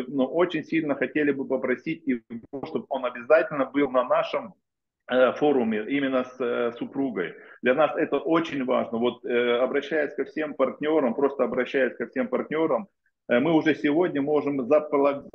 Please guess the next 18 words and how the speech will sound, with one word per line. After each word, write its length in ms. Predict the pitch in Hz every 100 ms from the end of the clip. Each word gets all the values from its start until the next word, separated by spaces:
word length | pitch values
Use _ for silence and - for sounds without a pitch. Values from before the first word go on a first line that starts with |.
| 135 131 120
запрограммировать 1080 | 143 135 - 143 135 139 139 175 165 139
у 80 | 135
ся-, 240 | 120 147 143
у 80 | 139
себя 280 | - 135 139
в 100 | 113
головах, 500 | 127 127 135 165 -
может 200 | 139 123
быть, 200 | 123 123
какие-то 440 | - 127 - 143 127
сценарии, 680 | - - 139 170 185 127 107 _ _ _
как 260 | - 165 160
мы 120 | 156
можем 360 | 151 175 139 135
через 640 | - - 156 143 147 135 -
сценарии, 680 | - 135 160 180 160 127
через, 480 | - 147 143 139 139
э, 400 | 147 127 127 120